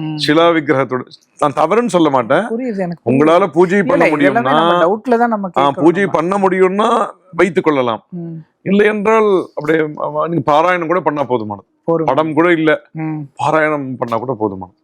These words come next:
Speaker 1: இப்ப சரபருக்கு நம்ம வந்து உகந்த, அ, நிவேதனம் அப்படின்னா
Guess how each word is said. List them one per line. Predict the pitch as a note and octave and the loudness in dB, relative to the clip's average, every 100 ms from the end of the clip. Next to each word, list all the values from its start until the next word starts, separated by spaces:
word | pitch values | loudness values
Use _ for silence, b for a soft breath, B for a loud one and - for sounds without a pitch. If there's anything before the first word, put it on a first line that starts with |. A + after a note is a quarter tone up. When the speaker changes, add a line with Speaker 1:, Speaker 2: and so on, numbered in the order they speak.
| _ _ _ b b | _ _ _ b b
Speaker 1:
இப்ப | - F3+ E3+ | -6 -4 -2
சரபருக்கு | F#3+ G#3+ C4+ C#4 A3 - B3+ - _ | 0 2 2 0 0 -2 -2 -4 _
நம்ம | G3 F3 F3 D#3+ | -4 -2 0 0
வந்து | D#3+ F3+ D#3+ C3+ - | 2 2 2 -2 -8
உகந்த, | D3+ D3 G3+ B3+ A#3 E3+ A#2+ - _ - | -4 0 0 0 0 0 -2 -8 _ -14
அ, | C#3+ C3+ C3+ - _ _ | -10 -10 -12 -14 _ _
நிவேதனம் | D3 E3 F#3 F#3+ E3+ D3 C3+ - | -4 0 2 2 0 -6 -8 -10
அப்படின்னா | D3+ D3+ D3 | -6 -4 -2